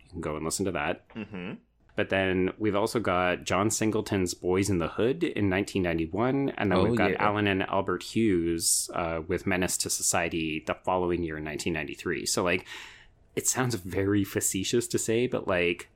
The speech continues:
Speaker 1: black narratives around criminal enterprises, but
Speaker 2: Mm-hmm.
Speaker 1: also gentrification and housing were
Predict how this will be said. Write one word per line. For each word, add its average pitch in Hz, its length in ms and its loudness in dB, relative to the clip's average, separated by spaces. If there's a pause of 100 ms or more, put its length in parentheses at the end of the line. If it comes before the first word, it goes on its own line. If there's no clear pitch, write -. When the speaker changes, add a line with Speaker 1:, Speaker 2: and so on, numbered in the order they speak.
Speaker 1:
black 90 480 -2
narratives 90 720 0
around 90 800 2 (420)
criminal 87 400 -4
enterprises, 107 760 0
but 95 160 -4
Speaker 2:
Mm-hmm. 92 120 -6
Speaker 1:
also 87 260 2
gentrification 90 720 -2
and 82 100 -2
housing 107 600 0
were 90 120 -4